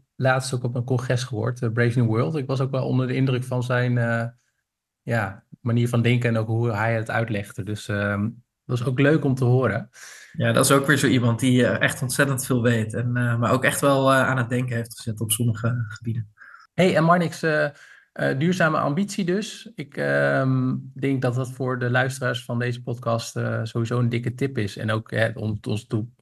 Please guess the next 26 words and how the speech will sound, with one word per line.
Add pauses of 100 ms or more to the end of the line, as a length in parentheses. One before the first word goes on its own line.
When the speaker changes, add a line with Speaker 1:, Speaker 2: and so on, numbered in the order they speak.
(120)
Speaker 1:
podcast
heet
Toekomstbeelden.
Dus,
eh,
de, (640)
ja,
nou,
dat
past
ook
perfect,
eh,
bij
deze,
bij
deze
podcast
natuurlijk. (420)
Ik,
ehm, (180)
wil
nog
één
vraag
stellen.